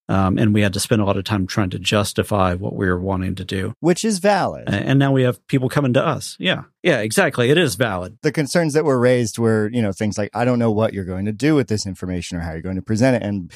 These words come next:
Speaker 2: being a field that has been misrepresented in a lot of different places in a lot of different ways, it totally makes sense. But it is, yeah, it was super cool to have people reaching out to us. Um, it's flattering, especially because, like, we're not folklore experts, you know?
Speaker 1: No. Well, and, and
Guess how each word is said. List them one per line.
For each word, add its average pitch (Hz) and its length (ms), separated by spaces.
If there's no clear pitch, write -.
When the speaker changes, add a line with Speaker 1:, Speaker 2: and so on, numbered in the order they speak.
Speaker 2:
being 151 180
a 131 60
field 131 300
that 117 100
has 110 180
been 113 300
misrepresented 107 800
in 98 100
a 98 60
lot 107 180
of 95 120
different 104 340
places 110 400
in 98 40
a 92 40
lot 98 160
of 98 40
different 92 280
ways, 101 360
it 92 120
totally 90 260
makes 80 240
sense. 92 180
But 143 140
it 165 80
is, 202 140
yeah, 233 160
it 185 120
was 196 160
super 190 260
cool 190 200
to 131 80
have 120 160
people 131 220
reaching 120 320
out 120 160
to - 160
us. 131 420
Um, 90 440
it's - 140
flattering, 135 600
especially 156 300
because, 135 200
like, 117 140
we're 127 160
not 131 240
folklore 117 460
experts, - 600
you 107 120
know? 120 240
Speaker 1:
No. 123 400
Well, 170 180
and, 156 480
and 135 360